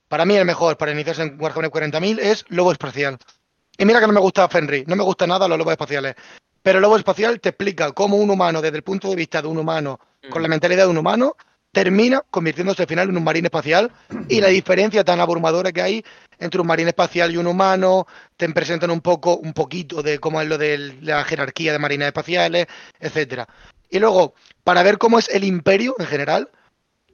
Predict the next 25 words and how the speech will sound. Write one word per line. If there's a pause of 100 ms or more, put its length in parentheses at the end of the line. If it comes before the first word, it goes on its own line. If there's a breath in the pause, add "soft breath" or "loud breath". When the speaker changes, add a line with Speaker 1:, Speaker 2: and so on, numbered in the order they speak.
(160)
Speaker 1:
no
es
de
las
mejores
novelas
en
ese
sentido,
pero
es
bastante
entretenida,
y
eso
es
importante,
que
sea
entretenida. (480 loud breath)
Eh,
la
trilogía
de
Eisenhorn